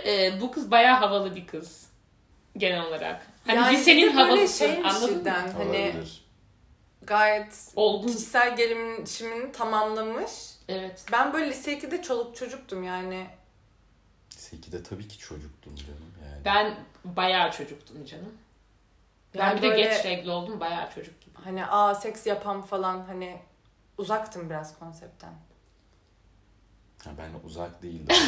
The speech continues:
Speaker 3: o konsepte yani. Sa-, tek, hayattaki tek konseptim oldu
Speaker 2: <laughs>
Speaker 3: hatta
Speaker 2: Hayır,
Speaker 3: yani.
Speaker 2: istemiyordum anlamda değil yani, şeydim böyle hani.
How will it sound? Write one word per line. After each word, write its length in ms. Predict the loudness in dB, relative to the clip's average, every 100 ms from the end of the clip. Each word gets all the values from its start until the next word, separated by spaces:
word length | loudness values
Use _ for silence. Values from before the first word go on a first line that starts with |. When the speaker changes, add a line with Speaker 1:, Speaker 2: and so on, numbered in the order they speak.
| 2
Speaker 3:
o 40 |
konsepte 420 | -2 -6 -12 -16 -16
yani. 280 | -14 -12 -14
Sa-, 400 | -2 0 0 -4
tek, 220 | -10 -10 -12
hayattaki 500 | -8 -8 -8 -10 -12 -10
tek 360 | -4 -4 -6 -20 _ -8
konseptim 640 | -4 -4 -4 -6 -6 -8
oldu 140 | -6 -2
Speaker 2:
<laughs> 40 | 0 0 -2
Speaker 3:
hatta 220 | -4 0
Speaker 2:
Hayır, 160 | 0 0
Speaker 3:
yani. 100 | -4
Speaker 2:
istemiyordum 560 | -4 -2 0 -2 2
anlamda 220 | 2 0 -2
değil 220 | -2 0
yani, 200 | 2 2
şeydim 400 | 0 -2 -2 -4
böyle 240 | -4 -4
hani. 300 | -8 -8 -8